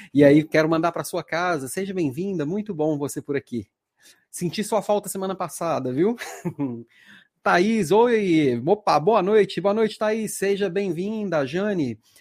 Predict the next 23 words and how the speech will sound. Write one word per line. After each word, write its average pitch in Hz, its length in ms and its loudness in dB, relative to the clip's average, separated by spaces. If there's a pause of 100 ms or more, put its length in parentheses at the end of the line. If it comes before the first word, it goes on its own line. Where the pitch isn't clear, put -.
(200)
Boa 143 160 0
noite 165 220 -2
a 147 40 -6
todos. 190 280 -2
Hoje 220 140 0
consegui 208 300 -6
entrar, 143 240 -2
as 123 120 -4
aulas 170 260 -2
estão 185 220 -8
no 175 80 -2
mesmo 196 300 -6
horário. 117 480 -6 (400)
Eita. 123 500 -4 (140)
<laughs> 151 260 -2 (320)
Fabiana, 202 540 4
Fabiana 156 360 -2
também 143 240 -4
é 139 40 -2
aluna 135 260 -4
aqui 131 180 -10
do 131 120 -10
nosso, 135 320 -8